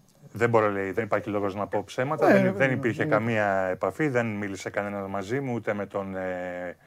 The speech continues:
Speaker 1: ατζέντη μου. Ε, παρά το γεγονός ότι θα ήταν κάτι που θα μου άρεσε πολύ, γιατί, ε, γνωρίζω τη-, την Ελλάδα πλέον, ε,
Speaker 2: Τη διαδρομή είναι εύκολη, έτσι κι αλλιώς.
Speaker 1: <laughs> El viaje,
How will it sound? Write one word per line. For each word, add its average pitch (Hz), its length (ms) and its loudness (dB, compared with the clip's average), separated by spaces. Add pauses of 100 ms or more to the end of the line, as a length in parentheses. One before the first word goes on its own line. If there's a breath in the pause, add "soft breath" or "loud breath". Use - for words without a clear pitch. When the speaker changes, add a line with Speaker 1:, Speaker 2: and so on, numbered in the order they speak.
(280 soft breath)
Speaker 1:
ατζέντη 127 500 4
μου. 170 300 2 (320 soft breath)
Ε, 113 840 2 (300)
παρά 123 300 8
το 143 100 0
γεγονός 131 500 2
ότι 135 320 0
θα 120 160 0
ήταν 131 240 0
κάτι 127 220 4
που - 100 -10
θα 117 100 2
μου 117 140 6
άρεσε 120 260 4
πολύ, 117 340 4
γιατί, 120 920 2 (500 soft breath)
ε, 117 100 -4 (260)
γνωρίζω 107 420 4
τη-, 101 320 0
την 101 200 -6
Ελλάδα 123 380 6
πλέον, 113 360 0
ε, 101 580 -2 (800 soft breath)
Speaker 2:
Τη 190 120 2
διαδρομή 208 380 12
είναι 254 100 12
εύκολη, 160 340 8
έτσι 139 180 2
κι 180 60 6
αλλιώς. 147 200 6
Speaker 1:
<laughs> - 1300 0
El 113 120 8
viaje, 143 360 12